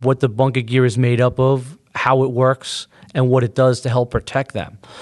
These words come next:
So, uh, as a safety chief, again, as we try to educate those who work for us, and that way you can have knowledge is power as far as I'm concerned. And if you had the knowledge of how your gear worked,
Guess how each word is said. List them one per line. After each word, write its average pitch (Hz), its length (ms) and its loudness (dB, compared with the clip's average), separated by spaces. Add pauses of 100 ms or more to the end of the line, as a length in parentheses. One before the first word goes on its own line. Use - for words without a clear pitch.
(140)
So, 123 300 0
uh, 123 180 0
as 127 320 -2
a 131 80 -8
safety 156 420 -2
chief, 123 280 -4
again, 131 260 0
as 113 100 -2
we 123 100 -4
try 123 200 0
to 127 100 -4 (100)
educate 127 680 -4
those 127 320 0
who 127 100 -4
work 117 260 -4
for 175 320 -4
us, 110 280 -6 (360)
and 123 220 -2
that 131 140 -2
way 127 100 0
you 123 100 -4
can 127 140 -2
have 120 240 -2
knowledge 123 400 2
is 117 140 -4
power 123 420 -2
as 110 100 -6
far 110 220 -2
as 107 80 -6
I'm 110 160 -6
concerned. 107 500 -8 (360)
And 123 280 -2
if 127 160 -8
you 143 100 0
had 127 200 0
the 123 80 -2
knowledge 123 480 0
of 107 80 -8
how 117 180 -2
your 117 220 -4
gear 113 260 -4
worked, 120 460 -2